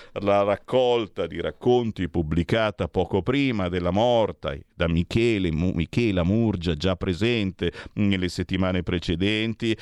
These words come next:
e adesso di nuovo in forte ascesa, ma nemmeno l'intensità e la partecipazione con cui una bella fetta di italiani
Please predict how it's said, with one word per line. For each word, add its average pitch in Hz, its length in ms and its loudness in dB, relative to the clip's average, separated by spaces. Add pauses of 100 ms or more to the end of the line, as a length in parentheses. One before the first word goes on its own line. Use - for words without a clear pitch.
(320)
e 113 140 2
adesso 117 460 0
di 101 120 2
nuovo 120 500 2
in 110 140 2
forte 135 560 2
ascesa, 165 640 0
ma 160 160 0
nemmeno 165 920 0
l'intensità 170 1200 0
e 123 80 -2
la 123 120 -2
partecipazione 135 1300 0
con 120 200 -4
cui 175 200 0
una 127 180 2
bella 127 580 -2
fetta 139 380 0
di 107 80 -4
italiani 107 640 -2